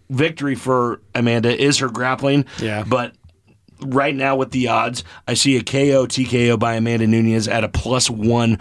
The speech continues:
Speaker 1: forty, Andy.
Speaker 2: Ooh, okay.
Speaker 1: So that is
Speaker 2: All right. All right.
Speaker 1: some
Speaker 2: Yeah.
Speaker 1: value bet in this, in this fight that doesn't have a lot of value to it.
Speaker 2: Yeah.
Speaker 1: Amanda is going to knock this chick out.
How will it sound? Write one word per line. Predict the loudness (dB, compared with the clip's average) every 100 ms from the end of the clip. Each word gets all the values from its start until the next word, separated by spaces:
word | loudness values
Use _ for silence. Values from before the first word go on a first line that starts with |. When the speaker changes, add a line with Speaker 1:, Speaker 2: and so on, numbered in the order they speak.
| -6
Speaker 1:
forty, | -14 -2 0 2 0 0 0
Andy. | 0 2
Speaker 2:
Ooh, | 2 2 0 0
okay. | 0 0
Speaker 1:
So | 0
that | -2 -4 -4
is | -2 0 -2
Speaker 2:
All | -6
right. | -4
All |
right. |
Speaker 1:
some | -2 0 0 0 0 0 -2 -6 _ _
Speaker 2:
Yeah. | -4 -2
Speaker 1:
value | 0 -2 -4 -4
bet | -2 -4 -4
in | 0 2
this, | 2 0 -4 -4
in | 0 2
this | 0 -2 -8 _
fight | -4 -2 -2 -6
that | -4
doesn't | -2 0
have | -2 -2
a |
lot | -2 -2
of |
value | 0 -2 -2 -2
to | 0 2
it. | 0 -6 -4
Speaker 2:
Yeah. | 0
Speaker 1:
Amanda | 2 2 0 0
is | 0 0
going | 2 0
to | 2
knock | 0 0
this | -2 -4
chick | -2 0 0
out. | 0 -2